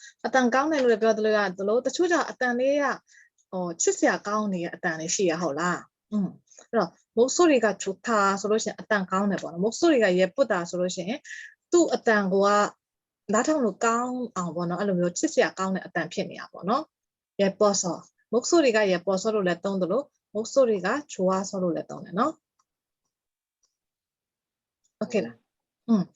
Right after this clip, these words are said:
어, 목소리가 예뻐서. 어, 알로 몇 동로야. 오케이?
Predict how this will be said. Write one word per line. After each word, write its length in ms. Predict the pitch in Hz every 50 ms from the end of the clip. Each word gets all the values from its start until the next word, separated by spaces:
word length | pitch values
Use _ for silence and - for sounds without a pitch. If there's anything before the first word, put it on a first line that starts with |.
| - - - - -
어, 80 | - 202
목소리가 540 | 190 190 202 - - 277 277 294 262 233 196
예뻐서. 560 | 175 180 175 - 190 185 180 - 175 151 143 - _ _ -
어, 160 | 185 165 160 - - _ _ _ _ _ _ -
알로 180 | - 208 190
몇 160 | 175 165 160 -
동로야. 380 | - 180 180 170 160 - - - - - - _ _ _ _ _ _ _ _
오케이? 260 | - - 311 330 -